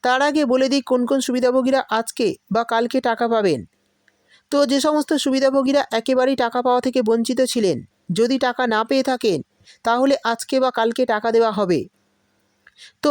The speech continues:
বন্ধুরা, দু হাজার পঁচিশ সালের খরিফ মরশুমের টাকা খুব শীঘ্রই দেওয়া হবে। আর এই বিষয়ে মাননীয় মুখ্যমন্ত্রী মমতা বন্দ্যোপাধ্যায় দুদিন আগে লাইভের মাধ্যমে জানিয়ে দিয়েছেন। তো সেই লাইভ ভিডিওটি আমি আপনাদের দেখিয়ে দেব।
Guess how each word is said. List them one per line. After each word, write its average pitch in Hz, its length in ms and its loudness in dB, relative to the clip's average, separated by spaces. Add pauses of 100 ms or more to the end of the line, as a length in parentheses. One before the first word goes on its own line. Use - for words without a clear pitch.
বন্ধুরা, 285 420 2
দু 240 140 0
হাজার 254 240 2
পঁচিশ 254 300 0
সালের 262 260 0
খরিফ 247 280 0
মরশুমের 254 380 0
টাকা 247 260 -2
খুব 247 220 -2
শীঘ্রই 247 400 0
দেওয়া 233 200 2
হবে। 190 280 0 (480)
আর 247 200 0 (100)
এই 254 160 2
বিষয়ে 254 320 0
মাননীয় 240 400 0
মুখ্যমন্ত্রী 240 520 0
মমতা 233 320 0
বন্দ্যোপাধ্যায় 240 640 0 (500)
দুদিন 247 360 0
আগে 269 220 0
লাইভের 240 340 0
মাধ্যমে 247 320 0
জানিয়ে 233 320 0
দিয়েছেন। 208 400 0 (720)
তো 277 160 0
সেই 285 200 0
লাইভ 254 280 2
ভিডিওটি 262 440 2
আমি 247 180 0
আপনাদের 247 360 0
দেখিয়ে 226 300 0
দেব। 208 180 2